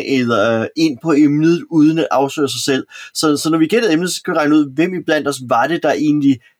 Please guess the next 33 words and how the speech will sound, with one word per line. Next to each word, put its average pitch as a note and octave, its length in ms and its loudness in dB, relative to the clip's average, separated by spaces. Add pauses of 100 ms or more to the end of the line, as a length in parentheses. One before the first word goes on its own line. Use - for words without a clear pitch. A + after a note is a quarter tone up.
(220)
havde E3 340 0
svaret, B2+ 680 0
og, A#2 600 0
og C#3 80 0
skal D#3 140 0
udpege C#3+ 340 2
den B2 140 -10
spiller. A#2 340 0 (480)
Øh, A#2 320 0
og A#2 300 0 (360)
så D3+ 100 -2
vinder D#3 260 0
man C#3+ 180 0
jo C3 60 0
alt C#3 200 2
efter, C#3 200 0
om C#3 60 -2
man B2+ 120 -2
kan C#3 120 -2
identificere B2 440 -2
den B2+ 100 -4
spiller C3+ 340 -2
eller A#2+ 180 0
ej. A2 240 -2 (100)
Øh, A2+ 200 -2 (100)
og C3 100 0
igen, D3+ 400 -2
altså, B2 200 -2
det, C3+ 260 -2 (340)
det D#3 120 4
er E3 40 2
en C3+ 60 -6 (440)
meget F#3 500 -4